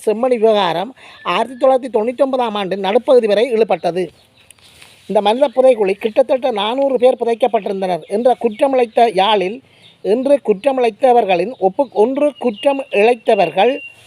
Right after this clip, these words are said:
ஒப்புக்கொண்டனர். அந்த காலப்பகுதியில் யாழில் அறுநூறுக்கு அதிகமானவர்கள் காணாமல் போயிருந்தார்கள்.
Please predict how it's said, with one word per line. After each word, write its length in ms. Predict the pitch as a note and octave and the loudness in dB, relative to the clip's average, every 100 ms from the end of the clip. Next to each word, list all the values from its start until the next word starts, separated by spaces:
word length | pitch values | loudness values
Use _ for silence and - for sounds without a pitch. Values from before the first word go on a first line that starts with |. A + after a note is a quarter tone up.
| - _ _ - | -20 _ _ -4
ஒப்புக்கொண்டனர். 720 | F3+ D4 A#3 A3+ G3+ F#3+ D#3 - | -2 -2 0 0 2 0 -2 -4
அந்த 140 | F3+ G#3+ - | 0 0 -2
காலப்பகுதியில் 680 | A3 C4 C4+ C4 G3+ G3+ C4 | 0 2 2 2 2 2 2
யாழில் 400 | G3+ G#3+ A3+ F#3+ A#3+ - - F3+ | 2 2 2 -2 -6 -14 -8 -4
அறுநூறுக்கு 580 | G3 C#4 D4 C4 - C#4+ A3 | -2 0 0 -2 -4 -4 0
அதிகமானவர்கள் 760 | G3 B3 C4 B3 G#3 F3+ A3+ A#3 | 0 0 -2 -2 -2 0 -2 -2
காணாமல் 480 | B3 B3+ G#3+ B3+ B3+ | -2 0 0 -2 2
போயிருந்தார்கள். 600 | A3 G3 F#3 E3+ F3+ F3 | 2 2 2 0 0 -4